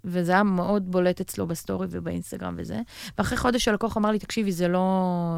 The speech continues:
זה לא מביא לי, אה, אני לא רואה שזה מביא, כאילו, אנשים לא קונים באתר." ומכיוון שמראש סיכמנו שזה פיילוט של חודש, אז כאילו עצרנו את זה.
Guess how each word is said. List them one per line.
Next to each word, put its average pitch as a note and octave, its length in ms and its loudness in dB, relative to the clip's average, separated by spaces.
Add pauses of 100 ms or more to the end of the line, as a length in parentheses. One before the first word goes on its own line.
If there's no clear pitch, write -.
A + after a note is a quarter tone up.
(160)
זה E3+ 180 -2
לא F3 140 0
מביא E3+ 360 0
לי, D#3 240 -2 (580)
אה, - 60 -6
אני E3+ 80 2
לא F3+ 60 6
רואה F3+ 160 4
שזה D#3+ 240 -4
מביא, D#3 460 -2
כאילו, E3 200 -4
אנשים F3+ 280 0
לא E3+ 60 2
קונים E3+ 340 -2 (380)
באתר." - 300 -4 (960)
ומכיוון G3+ 600 6
שמראש A3 400 4
סיכמנו A3+ 360 2
שזה G3 200 -2
פיילוט A3 340 4
של A#3 120 -2
חודש, D4 420 0
אז G#3 80 -4
כאילו A3+ 240 2
עצרנו F3+ 480 2
את D#3 80 -4
זה. D#3 180 -4